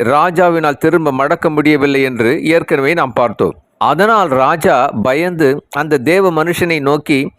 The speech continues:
அப்பம் புசிக்க அழைக்கிறான். "வெகுமானமும் தருகிறேன்" என்றான். அதற்கு அந்த தேவ மனுஷன் அதை நிராகரித்து திரும்பி சென்றிருக்கலாம். ஆனால் அந்த தேவ மனுஷன்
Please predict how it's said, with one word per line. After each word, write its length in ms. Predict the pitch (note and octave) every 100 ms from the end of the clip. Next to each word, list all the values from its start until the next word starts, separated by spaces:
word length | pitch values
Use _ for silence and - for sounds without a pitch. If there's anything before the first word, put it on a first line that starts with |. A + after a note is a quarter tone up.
| - - _
அப்பம் 420 | - C#3 - G#3+
புசிக்க 420 | E3+ D#3 D3+ G3 F#3
அழைக்கிறான். 580 | D#3+ E3 - C3 F#2+ - _ - - - _ - A2+
"வெகுமானமும் 600 | C#3+ F#3+ F#3 G3 G#3+ F#3+
தருகிறேன்" 460 | E3+ E3+ E3 E3+
என்றான். 420 | D3+ A#2+ G#2+ D#2 - _ - _
அதற்கு 800 | - A#2+ D3+ G#3 - F#3+ D3 F3+ _ - -
அந்த 340 | - D#3 F#3
தேவ 340 | E3+ E3 F#3+ F#3
மனுஷன் 520 | E3 D3 - C3 D#3 -
அதை 340 | - C3+ C#3+
நிராகரித்து 840 | B2+ C3 D#3+ F3 F3+ F3 G3 E3 - - - -
திரும்பி 500 | F#3 G3 G3 G#3 -
சென்றிருக்கலாம். 760 | F3 E3+ F3+ D#3+ D#3 B2 F2+ - _ _ -
ஆனால் 460 | - B2 E3+ G3 F3+
அந்த 240 | D#3 D3+
தேவ 460 | B2+ D3+ F3+ F3 D3+
மனுஷன் 420 | D#3 - C#3+ C#3